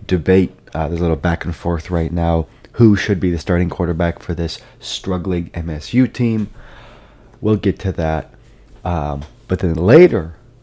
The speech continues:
we're gonna have the Lions news. Of course, we're talking Lions Packers review. Now the Lions are sitting on top of the N F C North at three and one. More on that.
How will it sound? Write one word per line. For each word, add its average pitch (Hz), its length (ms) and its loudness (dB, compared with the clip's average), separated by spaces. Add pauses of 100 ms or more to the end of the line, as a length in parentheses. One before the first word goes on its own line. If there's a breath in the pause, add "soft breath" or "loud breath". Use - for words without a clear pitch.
(400)
we're 92 140 -6
gonna 95 160 -2
have 87 180 0
the 87 100 0
Lions 95 480 0
news. 95 300 -4
Of - 200 -20
course, - 760 0 (320 loud breath)
we're 95 120 -4
talking 82 580 -6 (200 soft breath)
Lions 98 460 0
Packers 90 560 -6
review. 107 640 0 (840 loud breath)
Now 98 320 4
the 92 80 -4
Lions 90 320 -2
are 85 40 -12
sitting 87 280 -4
on 80 120 -4
top 98 440 -2
of 85 140 -8
the - 100 -10
N 87 140 -2
F 78 120 -8
C 82 200 -6
North 98 400 0
at 69 100 -12
three 82 220 -6
and 85 120 -6
one. 104 300 0
More 82 200 -6
on 78 240 -8
that. 104 420 -2